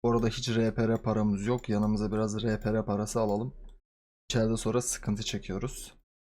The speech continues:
Bakalım, e, J R'ye de zaten yarım saatimiz var. Üç hakkımızı da bitiremeyebiliriz. Bir hakkımızı J R sonrasına bırakırız. En azından vakitten kazanalım biraz.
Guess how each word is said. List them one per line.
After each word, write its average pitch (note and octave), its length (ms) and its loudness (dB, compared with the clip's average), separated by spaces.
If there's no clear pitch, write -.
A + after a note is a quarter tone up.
Bakalım, E3 400 4
e, A#2+ 320 6
J C3 220 4
R'ye D3 160 4
de D3 80 2
zaten C#3+ 260 2
yarım C3+ 280 4
saatimiz A2 480 0
var. G#2+ 180 0
Üç - 160 -4
hakkımızı B2 500 0
da A#2+ 120 2
bitiremeyebiliriz. A#2+ 1000 0
Bir A#2 140 2
hakkımızı G#2+ 500 -2
J A2 220 0
R G#2+ 100 0
sonrasına G2+ 520 -4
bırakırız. - 600 -8
En A#2 80 2
azından A#2 380 2
vakitten - 460 -4
kazanalım G2+ 500 -2
biraz. A2+ 380 -2